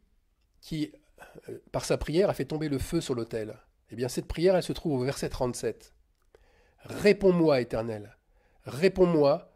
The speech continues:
afin que ce peuple reconnaisse que c'est toi, l'Éternel, qui es Dieu, et que c'est toi qui ramènes leur cœur. » Voyez, si les cœurs ne changent pas,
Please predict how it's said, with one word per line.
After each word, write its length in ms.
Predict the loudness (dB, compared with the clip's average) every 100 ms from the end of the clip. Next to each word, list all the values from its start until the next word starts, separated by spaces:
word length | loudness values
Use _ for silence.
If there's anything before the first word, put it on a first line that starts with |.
| _ -6
afin 280 | -4 -4
que 120 | -6 -6
ce 140 | -6
peuple 320 | -4 -4 -4
reconnaisse 680 | -6 -4 -2 -2 0 -2 -6
que 100 | -12
c'est 180 | -10 -12
toi, 400 | -8 -2 -2 -2
l'Éternel, 640 | -6 -8 -6 -4 -4 -6 -10 _ _ _ _
qui 200 | -4 -4
es 60 |
Dieu, 420 | -4 -4 -4 -6 _ _ _ _
et 80 | -6
que 120 | -4
c'est 280 | -2 -6 -8
toi 320 | 2 2 2
qui 200 | -4 -6
ramènes 380 | 0 0 0 -2
leur 300 | -4 -6 -6
cœur. » 520 | -4 -2 -4 -8 -18 _ _ _ _ _ _ _ _ _ _ _ -10
Voyez, 160 | -6
si 180 | -4 -2
les 180 | 2 2
cœurs 280 | 6 6 6
ne 120 | 0
changent 360 | -2 -2 -4 -2
pas, 340 | -2 -2